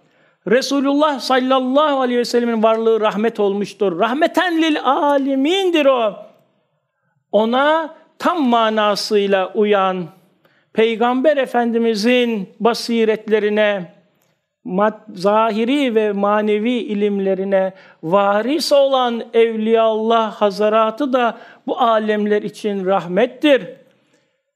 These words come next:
Hatırlıyorlar onlar işte bu Allah ile olan sözleşmeyi, insanın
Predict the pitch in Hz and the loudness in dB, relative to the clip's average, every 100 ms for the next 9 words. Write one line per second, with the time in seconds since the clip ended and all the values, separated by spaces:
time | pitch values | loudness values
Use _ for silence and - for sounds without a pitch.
0 | _ _ _ _ _ _ - 311 320 339 | _ _ _ _ _ _ -4 -4 0 0
1 | 320 269 285 349 359 339 320 311 302 262 | 0 2 2 2 0 2 2 2 0 -4
2 | - 285 269 208 - - _ 220 - 269 | 2 2 2 -4 -14 -20 _ -2 0 0
3 | 262 269 320 320 311 285 269 269 254 254 | 0 0 0 0 0 0 2 0 -2 0
4 | 262 240 220 240 240 254 247 233 220 180 | 0 0 0 0 0 0 2 0 0 -6
5 | - _ _ _ _ _ 247 240 247 - | -16 _ _ _ _ _ 0 0 0 -2
6 | 247 262 269 247 202 | 0 2 2 -2 -8